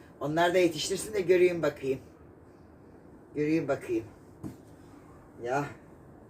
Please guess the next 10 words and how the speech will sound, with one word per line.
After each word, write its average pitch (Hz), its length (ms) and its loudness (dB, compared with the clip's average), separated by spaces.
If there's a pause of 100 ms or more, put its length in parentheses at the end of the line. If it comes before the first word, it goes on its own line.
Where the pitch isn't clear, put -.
(340)
benim 139 200 -2
rahmetli 151 680 2 (120)
eş - 360 2 (640)
kaç 165 180 2
yaşında 156 360 2
öldü? 123 340 4 (260)
Yetmiş 147 320 -4
yaşında 127 300 -6
öldü 113 240 -2
herhalde. 104 460 -8